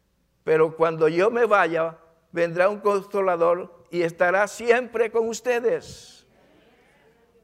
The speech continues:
¿Sabe que nosotros tenemos algo muy diferente a los apóstoles? Tenían a Cristo a su lado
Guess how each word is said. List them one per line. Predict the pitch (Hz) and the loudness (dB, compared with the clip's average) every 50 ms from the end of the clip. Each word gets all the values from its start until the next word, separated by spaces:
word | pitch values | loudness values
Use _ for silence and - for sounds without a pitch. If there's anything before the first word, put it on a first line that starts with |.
| _ _ _ _ _ _ _ _ _ _ _ _ | _ _ _ _ _ _ _ _ _ _ _ _
¿Sabe | - - 208 214 208 208 202 | -4 -2 0 0 0 0 -2
que | - 190 | -4 -4
nosotros | 175 170 147 - 185 196 190 196 185 160 - | -2 -4 -2 -2 -2 -2 -2 -4 -8 -6 -6
tenemos | 160 160 151 165 175 175 185 175 165 - - - - - _ _ _ _ _ _ _ _ _ _ _ _ _ _ _ _ _ _ | -6 -4 -2 -2 -2 0 -2 -2 -2 -4 -10 -18 -20 -20 _ _ _ _ _ _ _ _ _ _ _ _ _ _ _ _ _ _
algo | - - 165 170 196 190 | -14 -12 -6 -4 -4 -2
muy | 175 165 175 180 180 180 | -2 -4 -4 -4 -4 -6
diferente | 170 170 139 - - 139 135 147 156 160 - 180 | -6 -6 -6 -4 -2 -2 -2 -2 -4 -4 -4 -4
a | 160 | -2
los | 156 139 | -2 -4
apóstoles? | 123 117 - - 143 151 151 - - 147 147 - | -6 -8 -6 -6 -6 -6 -8 -8 -10 -10 -2 2
Tenían | - 165 165 170 190 202 226 220 | 4 4 4 4 2 0 2 2
a | 190 | 0
Cristo | - - 196 208 226 220 - - 214 | 0 0 0 0 0 0 2 4 4
a | 208 | 4
su | - - 185 175 | 4 2 0 2
lado | 185 202 233 214 208 180 131 113 | 2 2 2 2 0 0 -2 -4